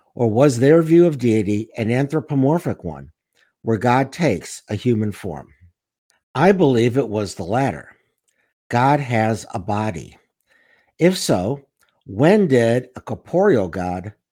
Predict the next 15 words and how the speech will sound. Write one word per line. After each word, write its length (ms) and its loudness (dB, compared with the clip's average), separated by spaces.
become 540 -4
an 140 -6
incorporeal 880 0
God? 320 -12
Let's 240 -2
go 160 4
to 100 4
the 100 0
text. 580 -12
In 140 -2
Genesis 500 2
chapter 440 -4
three, 300 -2
verse 340 -4
eight, 260 -10